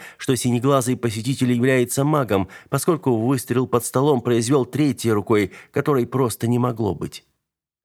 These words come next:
"Не помню я волшебников с такой расцветкой радужки",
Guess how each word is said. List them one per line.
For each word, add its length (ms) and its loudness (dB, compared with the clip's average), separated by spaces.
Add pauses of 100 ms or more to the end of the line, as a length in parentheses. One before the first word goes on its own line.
(280)
"Не 300 -2
помню 560 2
я 120 2
волшебников 800 0
с 40 -12
такой 360 0
расцветкой 680 -2
радужки", 680 -4